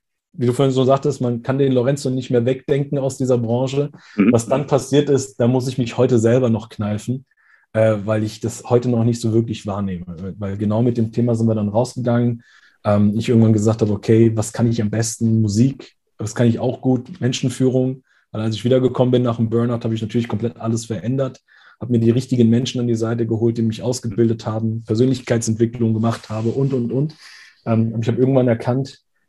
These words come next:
Speaker 1: dass, ähm, wenn Men-, wann folgen dir Menschen wirklich bedingungslos? Und vor allem in Zeiten, wo es mal vielleicht nicht so toll ist. Weißt
Speaker 2: Mhm.
Speaker 1: du, in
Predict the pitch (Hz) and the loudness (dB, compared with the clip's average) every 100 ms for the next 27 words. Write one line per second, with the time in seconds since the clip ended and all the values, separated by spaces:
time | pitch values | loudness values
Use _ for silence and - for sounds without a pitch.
0 | _ _ 113 113 - - - 110 107 104 | _ _ 0 0 -2 -10 -4 -2 0 0
1 | 104 - _ _ _ _ _ _ _ _ | -2 -10 _ _ _ _ _ _ _ _
2 | _ - 117 123 143 - 120 - - 113 | _ -2 2 4 2 0 -6 -8 -12 -12
3 | - 120 131 160 - 147 143 123 123 139 | -6 -2 2 2 6 6 6 4 2 -2
4 | - 120 120 113 117 123 123 117 - 98 | -2 -2 -2 -4 0 2 2 0 -2 -6
5 | 92 - - _ _ _ _ _ _ _ | -8 -14 -20 _ _ _ _ _ _ _
6 | - 117 127 117 131 143 117 117 123 135 | -8 -4 0 2 4 4 4 4 2 2
7 | 135 120 120 120 117 117 117 147 139 120 | -2 -2 -2 -2 -2 -2 -2 -2 -2 -4
8 | 120 110 98 98 - _ _ _ - - | -4 -6 -6 -8 -14 _ _ _ -4 -2
9 | 104 135 120 113 | 0 0 2 0